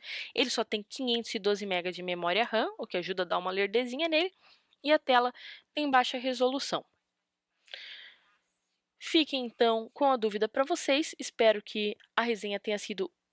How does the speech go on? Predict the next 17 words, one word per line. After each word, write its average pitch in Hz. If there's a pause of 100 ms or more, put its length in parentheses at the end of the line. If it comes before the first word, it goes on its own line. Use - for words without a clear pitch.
informativo 208
bastante. 302
Deem 277
like 233
no 208
vídeo, 233
compartilhem 262
com -
os 202
amigos. 226
Vamos 262
espalhar 208
a 208
palavra 196
do 185
Eu 196
Testei, 220